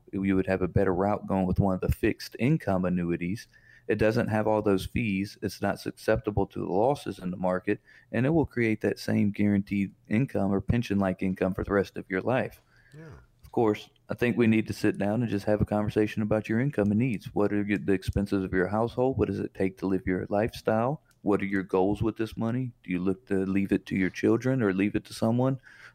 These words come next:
Speaker 1: Are you looking to utilize it all in your life? What other expenses may we have coming? There's quite a few other factors and variables that go into this picture here. Um,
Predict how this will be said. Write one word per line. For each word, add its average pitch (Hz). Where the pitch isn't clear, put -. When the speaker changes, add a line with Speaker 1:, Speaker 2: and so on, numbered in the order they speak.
Speaker 1:
Are 98
you 92
looking 95
to 95
utilize 107
it 107
all 104
in 104
your 101
life? 117
What 98
other 98
expenses 104
may 110
we 113
have 110
coming? 127
There's 104
quite 113
a 117
few 117
other 98
factors 104
and 90
variables 95
that 80
go 92
into 87
this 82
picture 117
here. 85
Um, 92